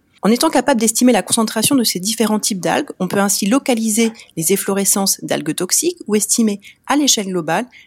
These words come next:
la production primaire océanique, c'est-à-dire la quantité de dioxyde de carbone fixée par la photosynthèse dans les océans.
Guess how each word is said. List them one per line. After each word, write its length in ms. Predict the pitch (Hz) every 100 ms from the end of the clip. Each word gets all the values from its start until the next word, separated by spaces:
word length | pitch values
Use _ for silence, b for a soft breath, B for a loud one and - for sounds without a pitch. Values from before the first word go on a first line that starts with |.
| -
la 80 | 180
production 520 | - 254 247 - 165
primaire 400 | - 196 208 240 -
océanique, 600 | 208 - 190 180 - -
c'est-à-dire 340 | - 160 165 196
la 120 | 165
quantité 340 | 233 226 240
de 100 | 190
dioxyde 460 | 180 208 208 - 180
de 80 | 160
carbone 420 | 160 170 190 285 B B -
fixée 480 | - 247 - 208 - _ -
par 80 | 247
la 100 | 233
photosynthèse 720 | - 196 165 147 185 233 220 160
dans 160 | 196
les 180 | 190 170
océans. 340 | 196 - 170